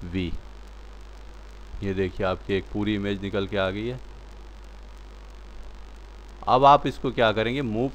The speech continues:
tool के through इसको उठा के यहाँ से drag करके यहाँ ले आइए, Control टी press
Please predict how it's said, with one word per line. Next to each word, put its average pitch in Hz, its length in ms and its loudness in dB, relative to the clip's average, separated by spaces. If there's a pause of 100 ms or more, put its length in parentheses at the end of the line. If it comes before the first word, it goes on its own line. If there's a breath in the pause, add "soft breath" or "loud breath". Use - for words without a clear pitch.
tool 110 200 2
के 104 140 4
through 123 300 -2 (360)
इसको 107 280 0
उठा 92 300 0
के 104 120 -4
यहाँ 87 320 -2
से - 260 -6 (640)
drag 92 360 0
करके 90 240 -2
यहाँ 82 200 -4
ले 82 160 -4
आइए, 95 220 -6 (3750)
Control 101 420 2
टी 104 180 0
press 98 340 0